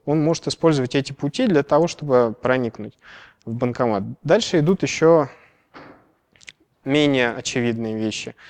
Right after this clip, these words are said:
А, банкоматы подключаются к процессинговой системе с помощью какой-то системы коммуникации. Часто это на сегодняшний день, э, G P R S.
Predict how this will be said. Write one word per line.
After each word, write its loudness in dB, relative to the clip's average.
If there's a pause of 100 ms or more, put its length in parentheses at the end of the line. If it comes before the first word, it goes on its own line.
(300)
А, 2
банкоматы 2
подключаются 0
к -18
процессинговой -2
системе -2
с -6
помощью -4
какой-то -2
системы -6
коммуникации. -12 (580)
Часто 0
это 0 (220)
на -8
сегодняшний -4
день, 0
э, -2
G -4
P -6
R 0
S. -8